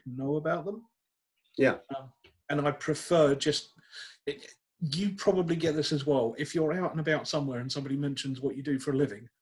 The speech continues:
Speaker 1: somebody will give you the tattiest pack of cards ever to do a trick with.
Speaker 2: Yeah.
Speaker 1: And if you can only do stuff with gimmicked cards, you, you're in trouble.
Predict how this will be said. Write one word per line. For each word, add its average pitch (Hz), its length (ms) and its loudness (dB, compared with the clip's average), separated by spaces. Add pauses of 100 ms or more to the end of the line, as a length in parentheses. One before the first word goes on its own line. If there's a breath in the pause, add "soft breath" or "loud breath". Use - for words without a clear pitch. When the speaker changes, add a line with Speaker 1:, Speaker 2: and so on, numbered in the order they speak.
(240)
Speaker 1:
somebody 165 300 0
will 151 80 4
give 143 240 0
you 123 120 -4
the 117 140 -4
tattiest - 840 -4 (120)
pack - 240 -4
of 131 140 -4
cards 131 380 -2
ever 117 260 0
to - 160 -10
do 120 120 -6
a 113 40 -6
trick - 300 -6
with. - 100 -20 (800)
Speaker 2:
Yeah. 113 140 4
Speaker 1:
And - 160 -2
if - 120 -8
you 185 120 -2
can 190 160 0
only 190 200 0
do 180 180 2
stuff - 340 -2
with 160 180 -4
gimmicked 156 400 -2
cards, 135 600 -2 (500)
you, 143 120 -4
you're 143 300 4
in 123 80 -2
trouble. - 280 -4